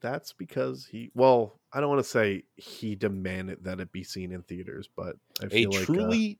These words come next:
Speaker 2: decadent production. The Hamilton Watch Company were asked to make thirty custom watches specifically for the film. I don't know who the
Speaker 1: <sighs>
Speaker 2: Hamilton Watch Company is, but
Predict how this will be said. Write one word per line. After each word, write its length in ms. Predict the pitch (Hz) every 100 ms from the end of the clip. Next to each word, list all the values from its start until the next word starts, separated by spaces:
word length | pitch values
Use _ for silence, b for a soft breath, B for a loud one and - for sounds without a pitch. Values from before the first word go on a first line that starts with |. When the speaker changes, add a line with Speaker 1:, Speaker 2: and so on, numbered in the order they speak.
| 113
Speaker 2:
decadent 480 | 147 143 156 156
production. 560 | - 139 131 - 95 87 b b b
The 100 | 101
Hamilton 480 | 107 135 151 143 143
Watch 320 | 131 143 -
Company 360 | 151 143 156 170
were 140 | 107
asked 200 | 107 110
to 40 | 117
make 180 | 104 92
thirty 440 | - 123 127 135
custom 440 | - - 147 127
watches 380 | 110 113 110 117
specifically 580 | - 95 - 123 - 101
for 160 | - 95
the 80 |
film. 360 | 82 113 127 135 B B B
I 80 | -
don't 100 | 113
know 100 | 101
who 80 | 98
the 100 | 85
Speaker 1:
<sighs> 60 | 92
Speaker 2:
Hamilton 320 | 95 92 87
Watch 260 | 87 90 -
Company 340 | 87 - 85
is, 240 | 87 85 -
but 220 | 85 85